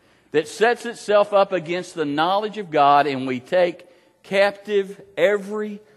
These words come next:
thought to make it obedient to Christ. Why is that important?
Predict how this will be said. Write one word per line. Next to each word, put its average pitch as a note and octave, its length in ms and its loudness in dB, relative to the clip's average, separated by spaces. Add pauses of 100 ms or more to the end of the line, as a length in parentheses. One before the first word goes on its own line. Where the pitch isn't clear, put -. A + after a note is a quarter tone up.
(180)
thought D#3 760 2 (760)
to C#3 80 -6
make C#3 220 -2
it B2+ 80 -2
obedient B2+ 500 -6
to C3+ 60 -18
Christ. B2 640 -8 (800)
Why F#3 220 0
is F3+ 80 -8
that G3 140 2
important? F#3 600 -2